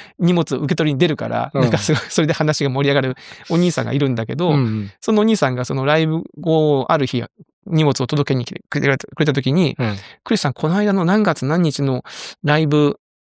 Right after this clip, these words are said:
Speaker 1: 大阪の長居スタジアムにいましたよね」って言われて。
Speaker 2: <laughs> おうおうおう。
Speaker 1: 「え、いま-、いましたけど」みたいな。「機材開放席の端っこの方で」って言って。「いや、クリスさんのその後ろの後ろぐらいに僕いたんですよ」って言われて。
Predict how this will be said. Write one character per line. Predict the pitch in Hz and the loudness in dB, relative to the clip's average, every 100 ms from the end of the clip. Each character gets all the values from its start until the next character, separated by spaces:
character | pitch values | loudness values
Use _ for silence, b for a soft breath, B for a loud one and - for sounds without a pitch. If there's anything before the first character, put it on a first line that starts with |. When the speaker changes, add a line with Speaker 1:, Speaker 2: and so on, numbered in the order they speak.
| _ | _
Speaker 1:
大 | 170 | 0
阪 | 180 185 180 | 2 0 2
の | 156 | 2
長 | 151 175 | 2 2
居 | 196 | 0
ス | |
タ | - 190 | 0 0
ジ | 160 | 0
ア | |
ム | 120 | -2
に | 120 - _ _ | -4 -8 _ _
い | 151 | -2
ま | 165 196 | 0 2
し | |
た | - | 0
よ | 113 | -2
ね」 | 120 117 | -4 -6
っ | |
て | - | -8
言 | 101 | -8
わ | |
れ | 117 | -2
て。 | - 151 226 165 - 196 - | -2 0 0 -2 0 -2 -2
Speaker 2:
<laughs> | 185 - - _ _ - 220 170 | -8 -8 -20 _ _ -8 -6 0
お | |
う | 139 | 0
お | |
う | 120 117 | 0 0
お | |
う。 | 196 | 2
Speaker 1:
「え、 | |
い | 220 | 4
ま-、 | 247 240 | 2 2
い | 226 | 2
ま | 214 | 2
し | 202 | 2
た | 156 | 0
け | 120 | 0
ど」 | 117 | -4
み | 139 | -4
た | 135 | -6
い | 120 | -6
な。 | - | -6
「機 | - | -2
材 | 170 180 | 0 0
開 | 170 175 | 0 -2
放 | 160 160 | 0 -2
席 | 139 120 | -2 -6
の | |
端 | 110 - | -8 -8
っ | |
こ | 165 | -6
の | 143 | -6
方 | 139 | -6
で」 | - | -8
っ | |
て | - | -14
言 | - | -20
っ | |
て。 | B B - | B B -4
「い | |
や、 | 180 - _ _ _ _ _ _ _ | -4 -4 _ _ _ _ _ _ _
ク | - | 0
リ | 262 | 0
ス | - | 0
さ | 151 | -4
ん | 139 | -2
の | |
そ | 156 | -4
の | 151 | -2
後 | - - 240 | -2 0 2
ろ | |
の | 247 | 2
後 | - - | 0 0
ろ | 208 | 0
ぐ | 220 | 2
ら | |
い | 165 | 0
に | |
僕 | 131 151 175 | 0 0 0
い | |
た | 214 | 2
ん | 190 | 0
で | 147 | -2
す | 151 | -2
よ」 | - | 0
っ | |
て | 208 - | 0 2
言 | 240 | 0
わ | - 254 | 2 0
れ | |
て。 | - 262 | 0 -2